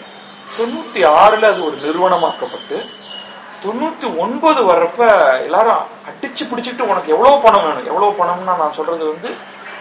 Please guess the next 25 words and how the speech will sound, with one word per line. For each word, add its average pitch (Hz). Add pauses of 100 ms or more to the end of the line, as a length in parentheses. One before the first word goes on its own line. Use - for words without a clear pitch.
(140)
எவ்வளவு 240 (1120)
millions 262
of -
dollars, 156 (540)
அது 190
எவ்வளவு 254 (760)
பல 233
பத்து 269
கோடி 208
ரூபாய்கள் 208
நான் 170
உங்களுக்கு 147
தர 151
முடியும், 147 (300)
உங்களுடைய 151
நிறுவனத்துல 170
நாங்க 143
ஒரு 135
பங்குதாரராக 151
ஆவதற்குன்னு 135 (920)
கியூ 269
கட்டி 233
நின்னதை 160
நான் 139
பார்த்திருக்கேன். -